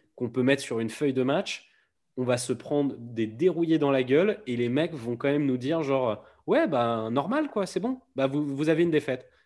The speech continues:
C'est-à-dire, on avait commencé la saison nickel. Tu sais, genre, je sais plus, je crois, il y avait sept, sept victoires, une défaite.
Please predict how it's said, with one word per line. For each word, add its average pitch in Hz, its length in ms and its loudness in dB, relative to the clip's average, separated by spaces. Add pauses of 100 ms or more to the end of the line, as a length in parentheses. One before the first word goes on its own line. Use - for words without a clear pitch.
C'est-à-dire, 156 240 4
on 156 60 6
avait 147 160 4
commencé 165 360 0
la 165 120 2
saison 135 320 0
nickel. 208 580 -2 (260)
Tu 151 100 2
sais, 151 40 4
genre, 120 340 2
je 117 80 -8
sais - 120 -18
plus, 135 120 -12
je - 60 -12
crois, 127 120 -2
il 120 40 -4
y 120 40 2
avait 113 120 0
sept, 143 280 -2
sept 160 200 -2
victoires, 156 360 2
une 151 120 2
défaite. 143 440 0